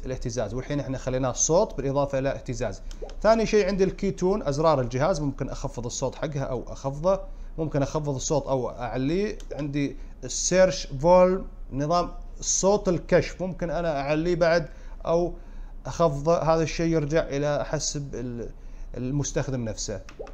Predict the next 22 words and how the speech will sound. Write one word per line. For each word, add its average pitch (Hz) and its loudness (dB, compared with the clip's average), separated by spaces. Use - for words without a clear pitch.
ننتقل 190 -2
بعد 180 2
ذلك 190 2
إلى 156 0
الباور 190 4
مود 160 4
في 156 -2
الجهاز. 156 4
الجهاز 185 2
طبعًا 190 2
الحين 208 -2
موضوع 196 2
على 190 4
نظام 165 2
ال-، 127 -2
البطارية 151 2
العادي 139 4
اللي 131 -4
هو 160 -2
نظام 160 4
غير 156 4
توفيري، 151 0